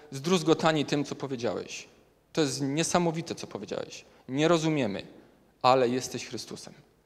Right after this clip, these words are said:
ale jesteś Bogiem i Tobie ufamy. Niezależnie, czy to rozumiemy, czy nie rozumiemy, czy wiemy, co mówisz, czy nie,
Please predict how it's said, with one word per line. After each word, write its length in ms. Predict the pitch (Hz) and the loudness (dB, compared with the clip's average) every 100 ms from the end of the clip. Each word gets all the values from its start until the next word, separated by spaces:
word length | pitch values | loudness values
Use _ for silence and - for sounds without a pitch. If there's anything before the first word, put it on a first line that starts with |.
| _ - | _ 0
ale 140 | 127 | 4
jesteś 520 | 143 139 139 - - - | 4 4 0 -2 -6 -8
Bogiem 540 | 123 127 101 95 95 - - _ _ _ _ _ - | 0 0 2 -2 -8 -12 -20 _ _ _ _ _ -14
i 60 | 117 | -6
Tobie 260 | 131 113 | -2 -2
ufamy. 360 | 104 - 90 - - - _ - - _ _ | -2 -4 -10 -12 -18 -20 _ -20 -20 _ _
Niezależnie, 560 | 135 143 151 180 156 143 | -4 6 8 8 6 0
czy 120 | - | -2
to 160 | - 123 | 2 4
rozumiemy, 680 | 151 165 165 160 160 160 160 - - | 4 4 0 0 0 -2 -6 -12 -10
czy 140 | - 143 | -2 2
nie 140 | 147 | 6
rozumiemy, 600 | 139 143 143 135 131 135 - - - - | 6 4 -2 -2 -4 -6 -10 -20 -20 -4
czy 120 | 156 | 0
wiemy, 320 | 143 175 180 | 6 6 6
co 160 | - 165 | 4 2
mówisz, 640 | 160 151 156 151 - - | 2 0 -2 -4 -8 -12
czy 140 | - 139 | -8 -4
nie, 280 | 143 143 | -2 -2